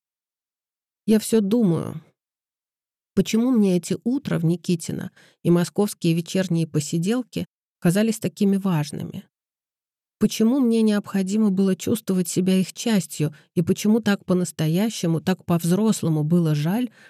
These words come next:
что я проспала ранние утренние часы и не слышала, как родители встали, как мама замесила тесто, как папа настраивал свой старенький приёмничек на короткие волны? И почему до слёз было обидно, что меня выпроводили спать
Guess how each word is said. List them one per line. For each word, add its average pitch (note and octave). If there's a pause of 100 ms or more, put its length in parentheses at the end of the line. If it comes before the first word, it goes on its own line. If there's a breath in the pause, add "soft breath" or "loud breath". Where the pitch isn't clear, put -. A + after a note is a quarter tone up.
что -
я G3
проспала G3+
ранние F3
утренние D#3+
часы D#3+
и A3+
не D#3
слышала, E3+
как D3
родители E3
встали, D#3+ (360)
как E3
мама F#3
замесила D3
тесто, E3 (360)
как F3
папа G#3+
настраивал E3
свой D#3
старенький D#3
приёмничек D#3+
на F3
короткие E3
волны? D#3 (580 soft breath)
И E3+
почему F3+
до E3
слёз F3
было D#3
обидно, E3+ (160 soft breath)
что -
меня F3+
выпроводили E3
спать -